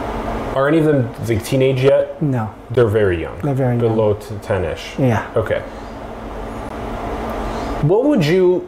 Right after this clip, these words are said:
Speaker 1: recommend for your own children and for those watching and their children, um,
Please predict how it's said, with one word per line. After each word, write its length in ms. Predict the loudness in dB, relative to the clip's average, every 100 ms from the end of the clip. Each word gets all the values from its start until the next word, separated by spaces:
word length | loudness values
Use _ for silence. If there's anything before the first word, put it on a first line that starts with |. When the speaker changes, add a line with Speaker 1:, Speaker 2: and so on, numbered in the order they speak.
| -4
Speaker 1:
recommend 680 | 0 0 0 0 0 0 -2
for 260 | 0 0
your 300 | 2 2 4
own 220 | 4 2 0
children 580 | 0 2 2 2 0
and 240 | 0 -2 -2
for 140 | 0
those 240 | 2 2 2
watching 380 | 0 0 0
and 140 | 0 2
their 160 | 2
children, 680 | 2 0 0 2 2 0 -2 -8 -16 -16 -8
um, 680 | -2 2 2 2 0 -2